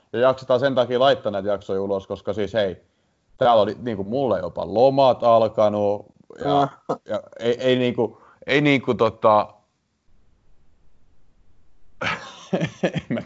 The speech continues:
Speaker 1: tiedä, mitä mä oon sanomassa. <laughs> Ei ni-, ei niinku turhan vuoksi tulla tänne sisällä äänittämään, kun pitäisi olla ulkoa. Mut toisaalta nyt on ollut vähän huonot sa-, sateet ja ka-, tai niinku säät ja kaikkea, niin.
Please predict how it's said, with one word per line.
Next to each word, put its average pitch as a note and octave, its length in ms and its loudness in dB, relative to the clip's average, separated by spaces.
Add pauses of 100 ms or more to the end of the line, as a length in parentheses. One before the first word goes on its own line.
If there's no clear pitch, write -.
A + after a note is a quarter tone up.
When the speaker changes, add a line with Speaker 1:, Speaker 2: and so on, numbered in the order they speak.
Speaker 1:
tiedä, - 200 -10
mitä - 280 -6
mä B1+ 100 -10
oon D#2 80 -6
sanomassa. F2+ 800 -10 (500)
<laughs> - 800 -6
Ei A#2+ 100 0
ni-, C3+ 400 -8
ei C#3 140 2
niinku C#3 200 2
turhan B2+ 420 2
vuoksi G2 240 -2
tulla F#2+ 220 -2
tänne F#2+ 280 -4
sisällä G2 400 -2
äänittämään, F#2 600 -2
kun G2 100 -4
pitäisi G2+ 300 -2
olla G2+ 140 2
ulkoa. G2+ 340 0
Mut G2 160 -6
toisaalta C3+ 340 4
nyt C#3+ 160 -2
on B2 40 4
ollut G#2+ 120 2
vähän G#2 160 4
huonot G2+ 300 0
sa-, - 180 -4
sateet F#2+ 380 -2
ja B1 60 -10
ka-, C#2+ 160 -6 (120)
tai F#2+ 100 -2
niinku F#2 160 -8
säät F2+ 280 0
ja D2 80 -8
kaikkea, A#1+ 400 -6
niin. - 100 -16